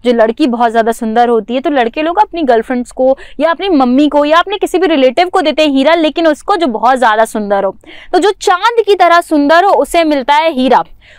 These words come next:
और जब उसे मिलता है ना तो वो फूले नहीं संभालता, इतनी खुशी होती है।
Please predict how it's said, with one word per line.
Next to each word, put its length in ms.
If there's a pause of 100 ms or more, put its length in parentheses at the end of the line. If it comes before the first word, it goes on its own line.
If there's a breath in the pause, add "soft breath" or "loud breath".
(100)
और 100
जब 160
उसे 180
मिलता 320
है 120
ना 100
तो 120
वो 100
फूले 420
नहीं 140
संभालता, 360
इतनी 280
खुशी 280
होती 300
है। 100